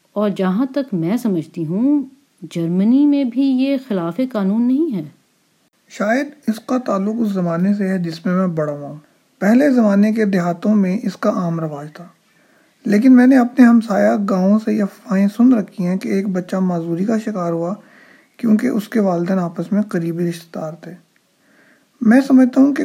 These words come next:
Speaker 2: کوئی وجوہات تو ہوں گی جو جرمن معاشرے میں یہ رجحان اب دم توڑ چکا ہے۔
Speaker 1: ایک اور موضوع جس پر شروع میں ہمارے خیالات یکساں نہیں تھے،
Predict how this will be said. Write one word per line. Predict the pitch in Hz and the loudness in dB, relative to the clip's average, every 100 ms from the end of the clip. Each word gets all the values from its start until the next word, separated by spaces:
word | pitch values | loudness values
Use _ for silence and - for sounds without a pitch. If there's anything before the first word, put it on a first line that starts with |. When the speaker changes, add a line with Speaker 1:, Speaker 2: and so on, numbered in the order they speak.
| - | -8
Speaker 2:
کوئی | - 208 240 262 | -2 2 4 2
وجوہات | 226 208 208 - 196 - | 2 0 -2 -2 -4 -4
تو | 202 | -4
ہوں | 180 - 220 233 | -2 2 4 4
گی | 202 196 | 2 -2
جو | 190 185 | -2 -2
جرمن | 170 175 185 220 226 226 _ _ - | -2 0 2 2 2 -2 _ _ -4
معاشرے | 202 175 196 190 | -4 -4 -4 -2
میں | 185 185 | -2 -2
یہ | 190 190 | -2 -2
رجحان | 185 165 160 170 208 | -4 -6 -6 -6 -6
اب | 190 175 | -6 -4
دم | 165 160 | -4 -4
توڑ | 190 165 | -8 -14
چکا | - - | -18 -20
ہے۔ | - _ _ _ _ _ _ _ _ _ _ _ _ _ _ _ _ _ _ _ _ _ _ | -20 _ _ _ _ _ _ _ _ _ _ _ _ _ _ _ _ _ _ _ _ _ _
Speaker 1:
ایک | 247 269 269 | -2 -2 -2
اور | 269 269 | -2 0
موضوع | 220 196 185 214 196 | 0 0 -2 -6 -6
جس | 226 214 - | -6 -8 -10
پر | - 220 220 - | -6 -6 -6 -10
شروع | 165 220 233 254 | -10 -6 0 2
میں | 254 | 2
ہمارے | 208 190 165 185 | 0 -2 -2 -4
خیالات | 208 196 185 185 190 196 170 | -6 -6 -6 -6 -6 -8 -8
یکساں | 165 - 226 214 | -10 -8 -4 -2
نہیں | 175 156 151 | -2 -4 -8
تھے، | 160 | -10